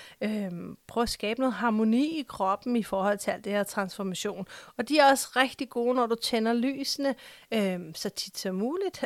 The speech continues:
Øhm, så have dem stående, og lad dem være en del af den her transformationsarbejde, du laver. Så både det fysiske står, og så når du and-, hva-, hvad skal man sige, starter dit, øh, dit ritual op sammen med dit alter, så du ved, så smør olien på hænderne og duft til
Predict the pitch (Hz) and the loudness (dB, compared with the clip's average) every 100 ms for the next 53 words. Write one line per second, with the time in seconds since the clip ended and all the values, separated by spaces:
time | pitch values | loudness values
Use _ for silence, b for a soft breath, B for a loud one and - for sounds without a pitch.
0 | - 240 226 220 202 277 - 226 269 254 | -2 0 0 -2 -2 -2 -2 -2 -2 -6
1 | - 226 220 254 294 B B B 226 240 | -6 -4 0 2 0 B B B -2 -2
2 | 233 220 214 214 202 - 262 - 240 214 | -2 -4 -2 -4 -4 -4 -6 -6 -8 -6
3 | 220 233 196 - - 214 202 214 202 185 | -6 -6 -6 -6 -2 -2 -2 -4 -4 -2
4 | - 269 - 254 214 - - 202 - - | 0 0 0 -2 -2 -4 -4 -4 -4 -6
5 | 185 196 202 185 180 202 - B B - | -6 -4 -4 -2 0 0 -2 B B -4
6 | - 247 277 240 185 262 277 - - 269 | 8 12 12 10 0 -4 -4 -4 0 2
7 | 226 220 - 240 220 208 214 B B B | 4 2 0 2 2 2 0 B B B
8 | B B _ _ _ - 202 240 247 226 | B B _ _ _ -6 -2 -2 -4 -10
9 | 196 208 233 - - 240 - 220 - - | -10 -6 -6 -6 -4 -4 -2 -2 -2 -2
10 | - 254 330 - 302 - 247 233 214 233 | -2 2 2 4 2 4 4 4 2 -2
11 | 208 - 214 233 - 233 214 240 311 240 | -2 -4 2 2 2 2 2 2 2 2
12 | 220 - - 220 254 240 220 180 208 247 | 2 0 -4 -4 -2 -4 -2 -2 -2 -4
13 | - 247 233 226 277 - 254 226 214 214 | -4 0 0 0 -2 0 0 0 0 0
14 | 254 269 247 190 208 240 233 208 - 226 | 0 -2 -4 -2 -4 -2 -2 -2 -2 0
15 | 233 - - 247 | 0 -2 -4 -4